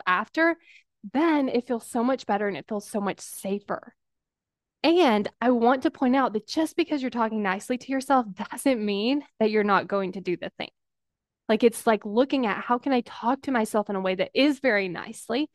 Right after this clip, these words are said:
that is very supportive, but also helps me reach those future goals. Because talking to yourself nicely doesn't mean you're, like, letting yourself off the hook from doing the things that will most serve you.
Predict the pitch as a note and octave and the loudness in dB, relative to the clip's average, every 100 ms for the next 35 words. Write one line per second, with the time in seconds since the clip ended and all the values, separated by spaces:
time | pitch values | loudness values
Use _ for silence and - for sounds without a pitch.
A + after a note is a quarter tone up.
0 | - - - - B3 B3+ A#3 A#3 G#3 - | -20 -6 0 2 4 4 4 2 2 0
1 | G#3 - D#4 C#4 G3 G3 - - D4 F4 | -8 0 2 4 2 2 0 2 0 0
2 | C#4+ B3+ C4 - A#3 G#3 A3+ - G#3+ G3 | -4 0 -2 0 -6 -4 -6 -4 -4 -4
3 | - F#3 F#3 F3+ A#3+ - - - _ _ | -4 -8 -6 2 2 2 -8 -20 _ _
4 | _ C4 D#4 - - D#4+ G#4+ G4+ F4+ D4+ | _ -2 0 0 4 4 6 2 0 0
5 | C4 A3+ A3+ B3+ E4 - G#3+ G3 B3+ C#4 | 0 0 2 2 0 0 -4 0 0 0
6 | G#3+ C#4 B3+ A3 G#3 - G3 B3 C4 B3+ | -2 -2 -2 -2 -4 -2 0 2 2 0
7 | A3 A3+ G#3+ A3 - G#3 A#3+ B3+ - G#3+ | 0 -4 -2 -4 -4 -4 -2 -2 -2 -4
8 | G#3 G#3 G#3 G3 G#3 F#3+ G3 G3 F#3+ F#3+ | -2 -2 -2 -4 -4 -6 -2 -2 -2 -4
9 | F#3+ G3+ - - G#3+ G#3+ F2 | -4 -6 -8 0 0 0 -8